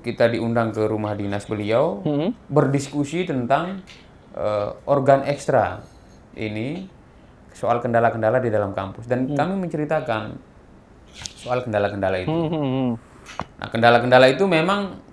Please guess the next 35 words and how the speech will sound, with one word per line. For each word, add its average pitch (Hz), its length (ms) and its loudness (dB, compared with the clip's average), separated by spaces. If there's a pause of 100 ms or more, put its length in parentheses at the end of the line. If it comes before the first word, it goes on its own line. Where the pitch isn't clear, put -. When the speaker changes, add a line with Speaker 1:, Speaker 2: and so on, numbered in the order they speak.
(240)
Speaker 1:
eh, 110 180 -4
ini 165 140 4
memang 170 220 2
harus 147 200 0
saya 139 160 -2
sampaikan, 127 420 0
Mas. 107 180 -2
Semoga 117 280 -2
ini 120 180 0 (140)
bisa 117 180 -8
ditonton 107 440 -4
juga 98 400 -6 (360)
Speaker 2:
Oh 135 120 0
iya, 123 140 0
Speaker 1:
oleh 156 240 4
Speaker 2:
harus 175 160 0
kader 202 240 0
P 214 100 -4
M 202 180 0
I 226 120 0
harus 214 240 2
nonton. 196 240 0
Speaker 1:
Harus 165 160 2
nonton. 131 360 -4 (120)
Dan 180 180 10
Speaker 2:
Kalau 220 160 4
nggak, 220 140 6
Speaker 1:
rektor-rektor 208 520 10
harus 214 200 10
nonton 208 260 4
ini. 196 140 4
Speaker 2:
rektor 240 340 2
juga 208 300 2
harus 185 200 0
nonton. 175 380 -2